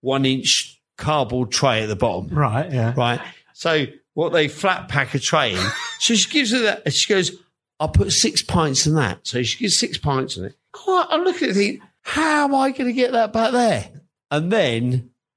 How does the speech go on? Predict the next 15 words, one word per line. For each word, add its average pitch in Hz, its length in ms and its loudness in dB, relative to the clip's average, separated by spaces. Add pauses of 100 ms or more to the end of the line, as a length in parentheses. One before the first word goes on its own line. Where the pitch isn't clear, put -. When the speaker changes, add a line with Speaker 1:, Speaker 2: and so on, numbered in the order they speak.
(300)
Speaker 1:
one 170 260 0
bloke 151 260 0
goes, 127 580 0 (680)
"Here, 196 180 4
mate, 151 340 2
I'll 185 200 4
help 160 240 2
you. 170 200 2 (540)
I'll 156 160 2
take 151 340 0
one 143 180 2
of 131 40 2
them 127 160 0
off 123 220 -2
you," 131 320 0